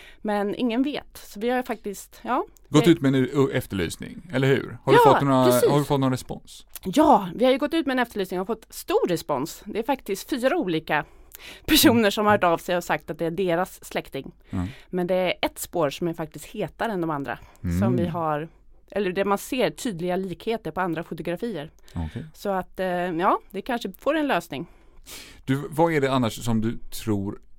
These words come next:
Speaker 2: gör att folk verkar fascineras så mycket av den här typen av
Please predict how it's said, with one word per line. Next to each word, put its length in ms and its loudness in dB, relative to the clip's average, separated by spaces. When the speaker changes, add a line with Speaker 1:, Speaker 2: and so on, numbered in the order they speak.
Speaker 2:
gör 260 0
att 100 -4
folk 300 -6
verkar 220 -2
fascineras 600 -4
så 80 -4
mycket 220 -4
av 140 -6
den 140 -6
här 120 -6
typen 420 -8
av 220 -6